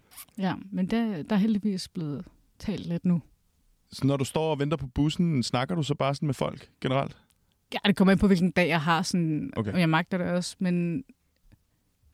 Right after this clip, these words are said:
Speaker 1: ja. Og især hvis jeg kan mærke, at folk vil have det, eller de approacher mig, eller, eller der er en energi, der er sådan lidt, så vil jeg så gerne give det. Det er den bedste gave. Og f-,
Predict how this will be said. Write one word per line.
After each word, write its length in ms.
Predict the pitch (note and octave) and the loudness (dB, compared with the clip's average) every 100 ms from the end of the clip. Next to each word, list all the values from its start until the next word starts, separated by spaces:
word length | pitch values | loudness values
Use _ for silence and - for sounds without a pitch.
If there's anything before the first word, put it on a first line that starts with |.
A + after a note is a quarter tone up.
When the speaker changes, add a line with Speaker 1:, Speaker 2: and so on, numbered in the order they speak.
| _ | _
Speaker 1:
ja. 340 | F#3 E3+ F#3+ G#3 - _ - | -8 -2 0 -2 -6 _ 0
Og 100 | G3+ | 2
især 260 | - B3+ | 4 2
hvis 120 | A3+ G#3+ | 2 2
jeg 100 | G#3 | 2
kan 100 | F#3 | 4
mærke, 260 | F#3+ G3 | 4 4
at 80 | G3+ | -2
folk 320 | - G#3 - - | -2 -4 -2 -2
vil 80 | |
have 140 | D#3 F3+ | 0 0
det, 180 | G#3 G#3 | -2 -6
eller 180 | F#3 F#3 | -4 -4
de 160 | F3 F#3+ | -4 -6
approacher 540 | - - G#3 G3 - F#3+ | -8 -6 -2 -2 -2 -2
mig, 220 | F3+ E3+ | -2 -4
eller, 200 | - D#3+ | -6 -4
eller 160 | C#3 F3 | -2 2
der 60 | |
er 60 | F3+ | 0
en 60 | F3+ | 0
energi, 440 | F#3+ F3+ A3 G3+ | -2 0 2 2
der 80 | F#3+ | 0
er 60 | F#3 | -2
sådan 160 | G3 | 0
lidt, 160 | F#3 - - - _ _ _ _ | -2 -2 -10 -20 _ _ _ _
så 120 | - | -4
vil 60 | G#3 | 0
jeg 100 | F3+ | 0
så 180 | - F3 | 2 2
gerne 220 | D#3 D#3 | 0 0
give 160 | G3 F#3 | 0 0
det. 240 | E3+ E3 | 0 -4
Det 60 | F3 | -4
er 40 | F#3 | 0
den 160 | F#3 | 0
bedste 460 | - F#3+ F#3 - F#3+ | 0 0 0 0 -4
gave. 400 | - E3+ E3 F3 | -2 0 0 0
Og 60 | |
f-, 40 | F#3 | -2